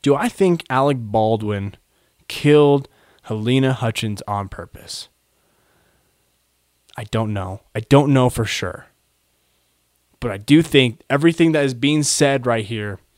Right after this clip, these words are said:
is not a coincidence. It's really fishy, and it's really, really odd. Especially when, just like Mel K said in that video, that Jeffrey Epstein's ranch is about thirty minutes away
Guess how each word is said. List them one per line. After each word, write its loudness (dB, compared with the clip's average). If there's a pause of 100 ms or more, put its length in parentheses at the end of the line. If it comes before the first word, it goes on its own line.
(600)
is -2
not 2
a 2
coincidence. -4 (540)
It's -8
really 4
fishy, -4 (500)
and -6
it's -8
really, 6
really 4
odd. -6 (1300)
Especially 2
when, -4 (400)
just -8
like -2
Mel -4
K 2
said 0
in -2
that -4
video, 0
that -6 (300)
Jeffrey 0
Epstein's -2
ranch -6
is -8
about -2
thirty 0
minutes -2
away -2